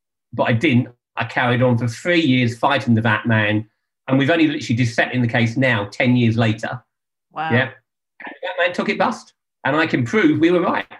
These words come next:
Speaker 1: because the vet man's now paying our money back. But you know what?
Speaker 2: Mm.
Speaker 1: Tough luck. You make sixty million off one business and the other one just goes down the pan.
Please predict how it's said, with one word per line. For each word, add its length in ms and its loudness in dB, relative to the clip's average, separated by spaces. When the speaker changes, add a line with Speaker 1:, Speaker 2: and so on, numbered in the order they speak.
Speaker 1:
because 240 0
the 60 4
vet 160 0
man's 240 -2
now 120 0
paying 260 -2
our 60 0
money 160 0
back. 300 -4
But 100 -2
you 80 4
know 140 2
what? 180 0
Speaker 2:
Mm. 80 -6
Speaker 1:
Tough 180 -2
luck. 280 -2
You 80 0
make 180 0
sixty 280 -4
million 220 4
off 140 0
one 200 4
business 440 -2
and 100 -2
the 60 2
other 140 0
one 180 2
just 140 -4
goes 180 0
down 200 -2
the 60 -2
pan. 300 -6